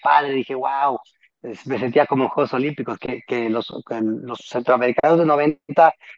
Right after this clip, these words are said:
eh, fueron muy co-, concurridos. Se, se corrieron en la Ciudad de México, en el Estadio Olímpico de Ciudad Universitaria. Y de ahí, pues, fue, era, era un proceso, ¿no?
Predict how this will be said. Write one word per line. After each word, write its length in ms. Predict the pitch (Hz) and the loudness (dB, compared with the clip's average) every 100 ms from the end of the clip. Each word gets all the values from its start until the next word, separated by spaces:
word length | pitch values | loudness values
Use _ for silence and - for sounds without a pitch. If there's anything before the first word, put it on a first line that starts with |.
| _ | _
eh, 160 | 139 123 | -14 -12
fueron 280 | - 143 143 | -2 2 2
muy 100 | 143 | 2
co-, 180 | 139 131 - | 2 -2 -2
concurridos. 580 | 139 - 170 247 127 - 104 - | -4 -2 -2 0 -2 -6 -14 -14
Se, 140 | 127 | -16
se 120 | 110 | -14
corrieron 400 | 117 117 131 131 | -10 -4 -2 -2
en 180 | 117 107 | -2 -4
la 100 | 107 | -6
Ciudad 220 | - 127 | 0 2
de 60 | 127 | 2
México, 300 | 139 123 127 | 0 -2 -4
en 60 | 113 | -6
el 60 | |
Estadio 300 | 107 127 123 | -4 -2 0
Olímpico 400 | 120 131 120 - | 0 -2 -6 -10
de 60 | 113 | -10
Ciudad 340 | - - 117 | -10 -6 -4
Universitaria. 640 | 123 123 117 131 131 123 139 - - _ _ _ - | -2 -2 -4 0 2 2 -4 -10 -20 _ _ _ 2
Y 120 | 165 | 6
de 100 | 170 | 8
ahí, 240 | 170 196 | 6 4
pues, 200 | 175 165 | 4 2
fue, 200 | - 202 | 4 6
era, 140 | 202 196 | 8 8
era 180 | 196 208 | 6 4
un 80 | |
proceso, 480 | 202 175 190 208 151 | 4 2 2 2 2
¿no? 240 | 147 175 | 4 2